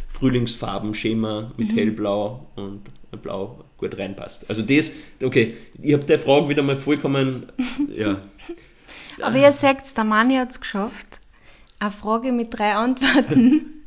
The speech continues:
Speaker 2: <laughs> zu beantworten.
Speaker 1: Ja, das N L P.
Speaker 2: <laughs> Ja.
Speaker 1: <laughs>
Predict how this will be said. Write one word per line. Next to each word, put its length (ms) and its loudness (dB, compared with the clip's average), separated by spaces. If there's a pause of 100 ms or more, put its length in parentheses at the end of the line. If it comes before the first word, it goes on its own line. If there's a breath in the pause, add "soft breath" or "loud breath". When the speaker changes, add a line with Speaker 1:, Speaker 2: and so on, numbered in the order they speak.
(140)
Speaker 2:
<laughs> 300 -20
zu 160 -10
beantworten. 720 -2
Speaker 1:
Ja, 300 -2
das 160 -8
N 140 0
L 220 4
P. 300 0
Speaker 2:
<laughs> 60 -20 (220)
Ja. 600 0
Speaker 1:
<laughs> 640 4